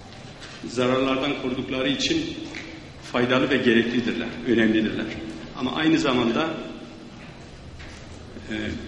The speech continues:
bilinçsizce kullandıklarında, e, zararlı ve çok tehlikeli olabilirler.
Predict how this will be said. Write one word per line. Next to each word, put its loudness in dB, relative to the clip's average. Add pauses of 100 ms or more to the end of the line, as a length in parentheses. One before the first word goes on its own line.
(140)
bilinçsizce 6 (100)
kullandıklarında, 2 (640)
e, 2 (720)
zararlı 4 (200)
ve 2
çok -2
tehlikeli 4
olabilirler. -2